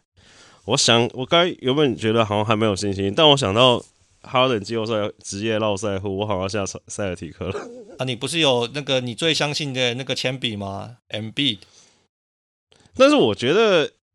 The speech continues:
Speaker 1: 就是七六人要打到东，不管是打东冠还是打总冠军赛，甚至拿到冠军啊，至少你不需要这个火箭时期的哈登，你至少需要一个这个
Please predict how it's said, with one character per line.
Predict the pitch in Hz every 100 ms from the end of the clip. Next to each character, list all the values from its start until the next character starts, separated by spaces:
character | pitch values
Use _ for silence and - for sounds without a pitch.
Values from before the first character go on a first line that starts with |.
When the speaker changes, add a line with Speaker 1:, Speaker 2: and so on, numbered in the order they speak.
| -
Speaker 1:
就 | 240
是 | 233 214 92
七 | - 226
六 | 233
人 | 127
要 | 156
打 | 160 98 87
到 | 98 147 131
东， | - 147 151 151
不 | -
管 | 113
是 | 123
打 | 107 92
东 | - 120 127
冠 | 135 107
还 |
是 | 110
打 | 107 101
总 | 87
冠 | 95
军 | 107 101
赛， | - 107 80 78
甚 | 131
至 | 123
拿 | 95
到 | 104
冠 | - 95 90
军 | 98 87 -
啊， | 92
至 | - 190
少 | - 104 90 85 - - _ _ _ -
你 | 117 117
不 | 113 180
需 | 170 156
要 | 156 156 135
这 | 135
个 | 120 113
火 | 110 117 104
箭 | 101 143 117
时 | 104 101
期 | 107
的 | 101
哈 | 107 104
登， | 98 90
你 | 98
至 | 101 151
少 | 117 101
需 | 98 120
要 | 123 107
一 |
个 | - 104 95 87
这 | 104
个 | -